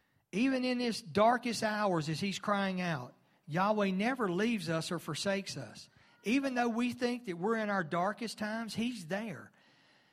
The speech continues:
And if he can't send an individual to comfort, he'll send an angel. I'm telling you, he'll send his spirit. He'll send a word. He'll send his Torah. He'll send you a scripture.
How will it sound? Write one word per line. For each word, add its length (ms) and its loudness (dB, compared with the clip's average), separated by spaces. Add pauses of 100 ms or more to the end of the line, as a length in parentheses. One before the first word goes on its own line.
(260)
And 100 4
if 80 0
he 140 2
can't 320 -2
send 260 -2
an 140 0
individual 640 0
to 80 -2
comfort, 460 -4
he'll 240 0
send 320 -4
an 80 -2
angel. 480 -4 (480)
I'm 160 -4
telling 360 0
you, 120 0
he'll 160 2
send 300 -4
his 140 -2
spirit. 380 -2
He'll 160 -2
send 460 0
a 100 2
word. 360 2
He'll 120 0
send 280 -4
his 120 -4
Torah. 340 0
He'll 140 0
send 300 -6
you 100 0
a 40 -2
scripture. 600 -4